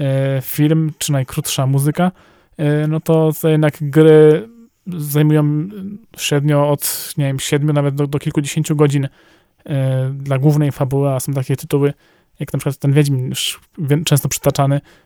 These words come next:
e, gdzie można grać i sto pięćdziesiąt godzin i się wcale nie nudzić takim tytułem, więc, e, e, no bez sensu byłoby te sto pięćdziesiąt godzin poświęcać na, na rzecz tylko jednej audycji, więc, e, raczej staram się poruszać się bardziej jakieś rzeczy związane z tym, co się dzieje w tej branży, niekoniecznie nawet związanych z grami bezpośrednio, bo,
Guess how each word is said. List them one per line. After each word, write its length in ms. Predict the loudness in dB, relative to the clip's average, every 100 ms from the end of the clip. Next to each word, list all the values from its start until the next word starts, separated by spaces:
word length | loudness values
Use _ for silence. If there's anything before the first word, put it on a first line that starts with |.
| _
e, 100 | -2
gdzie 200 | 0 2
można 220 | 4 4
grać 220 | 2 2 0
i 60 |
sto 160 | -2 0
pięćdziesiąt 320 | 0 0 2
godzin 240 | 4 2
i 40 | 0
się 100 | -2
wcale 280 | 0 0 2
nie 120 | 4
nudzić 300 | 2 0 -4
takim 240 | -4 -4
tytułem, 380 | -4 -2 0 0
więc, 320 | -2 -4 -2
e, 320 | 0 2 0 -4 _ _ _ _
e, 160 | -6 -2
no 80 | 0
bez 160 | 2
sensu 260 | 4 4 4
byłoby 400 | 4 4 4 2
te 100 | 2
sto 140 | -2
pięćdziesiąt 300 | -2 0 2
godzin 200 | 2 2
poświęcać 420 | 0 -4 -4 -4 0
na, 340 | 0 0 -2
na 120 | -2
rzecz 160 | -2 -4
tylko 200 | -4 -2
jednej 200 | 0 0
audycji, 440 | 0 0 0 -2 -2 _ _ _ _
więc, 280 | 0 2 4
e, 160 | 6 6
raczej 280 | 4 0
staram 240 | 2 4 4
się 420 | 4 4 4 0 0
poruszać 340 | -2 0 -2
się 240 | -2 -2 -2 -4 _
bardziej 500 | -4 -2 0 0 0
jakieś 240 | -2 -2 -4
rzeczy 320 | -4 -4 -4
związane 360 | -2 -2 -2
z 60 | -2
tym, 120 | -4
co 80 | -2
się 100 | -2
dzieje 200 | 0 0
w 40 |
tej 140 | 4 4
branży, 420 | 6 4 4 4
niekoniecznie 440 | 2 2 2 2
nawet 200 | 0 0
związanych 760 | -4 -4 0 2 2 0 0 -4
z 40 |
grami 260 | 0 2 0
bezpośrednio, 460 | 0 0 4 4
bo, 200 | 2 0